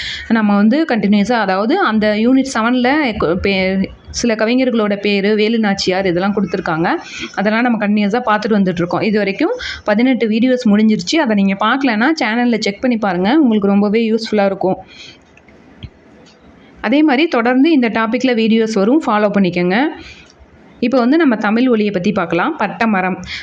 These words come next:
நம் முன்னோர் வாழ்க்கை இயற்கையோடு இயைந்தது. அவர்கள் மரம், செடி, கொடிகளையும் போற்றி காத்தனர்.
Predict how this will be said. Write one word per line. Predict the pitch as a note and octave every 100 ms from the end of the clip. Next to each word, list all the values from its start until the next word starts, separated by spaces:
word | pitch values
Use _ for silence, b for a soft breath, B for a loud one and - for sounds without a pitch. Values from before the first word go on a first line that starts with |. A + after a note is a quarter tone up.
| B
நம் | A3+ A#3+
முன்னோர் | A#3+ C4 D4 F4+ F#4
வாழ்க்கை | A#3 G#3 B3+ B3 C#4+ D#4+
இயற்கையோடு | E4 G3 B3 C4+ C#4 B3+ A#3+ C4+
இயைந்தது. | G3+ G3+ G#3 G3+ F3 G3+ - B B
அவர்கள் | - B3 C4+ B3+ C4
மரம், | A#3+ A#3 B3 B3+
செடி, | C4+ A#3+ A3 B3 B3
கொடிகளையும் | A#3+ C4 C4+ A3 G3+ D4
போற்றி | C4+ A#3+ A3+ B3+
காத்தனர். | G#3+ F#3 F#3 F#3 F#3